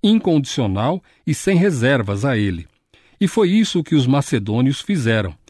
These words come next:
É isso que Romanos doze, um está pedindo. Devemos nos apresentar como um sacrifício vivo e santo. Em outras palavras,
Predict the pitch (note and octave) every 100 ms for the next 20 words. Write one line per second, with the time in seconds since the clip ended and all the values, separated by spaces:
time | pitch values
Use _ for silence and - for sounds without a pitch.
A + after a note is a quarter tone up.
0 | _ _ _ F#3 E3 A#3 - E3 - C3+
1 | D3+ A#2+ C3 C3 A2+ A2+ C#3+ B2+ G#2+ C3
2 | D#3+ - _ C#3+ - D3+ G3+ B2 B2 A2
3 | F2+ - _ _ _ C#3 C#3+ A#2+ E3+ F#3
4 | C3+ D3+ C#3 D3+ F3 D#3+ C#3+ A2+ - B2+
5 | D#3+ - D#3 D#3+ - E3+ D#3 - D3+ D3+
6 | A#2+ E3 - C#3 G#2+ A2+ F3 G3+ G#3 G3
7 | _ _ - G#3 - D#3 D#3+ - - D#2+
8 | - _ _ _ _ G#3 F#3 E3+ D#3+ D3
9 | - B2 A2+ D3 E3+ E3